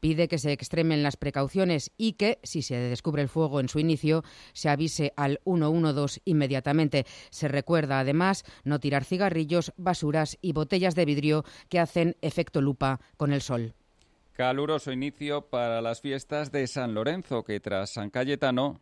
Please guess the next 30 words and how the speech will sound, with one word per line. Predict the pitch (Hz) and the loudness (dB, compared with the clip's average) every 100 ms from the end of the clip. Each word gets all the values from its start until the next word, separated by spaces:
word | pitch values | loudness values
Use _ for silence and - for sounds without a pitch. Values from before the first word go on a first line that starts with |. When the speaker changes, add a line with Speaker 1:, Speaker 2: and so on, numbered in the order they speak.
| _ | _
Speaker 2:
llegan | 92 123 147 156 | -8 -4 -2 0
a | |
Lavapiés. | 131 123 - 87 67 - | 0 0 -2 -6 -12 -6
A | 113 | -4
esta | 113 123 | -2 0
hora, | 131 156 | 2 2
con | 160 135 120 | 0 -2 -2
torneo | 127 123 139 131 | -2 0 0 0
de | |
mus | 131 127 135 139 | -2 -2 -4 -4
en | 127 | -2
la | 101 | -4
calle | 127 135 147 | -2 -2 0
Argumosa. | 139 104 113 143 - 156 | 0 -2 -2 -2 -2 -4
Nos | 120 | -2
vamos | 127 127 | -2 -2
a | 123 | -2
ir | |
hasta | 117 - | -4 -4
allí. | 113 135 | -4 -6
Javi | 135 120 117 | -6 -4 -4
Corbo, | 123 120 139 143 | -4 -4 -4 -6
supongo | - - 113 113 120 117 | -12 -8 -6 -4 -4 -4
que | 113 | -6
de | 120 | -4
momento | 120 120 131 | -4 -4 -4
no | 127 | -2
habrá | 110 101 | -2 -4
mucho | 98 92 | -8 -8
ambiente. | 113 127 - | -8 -10 -14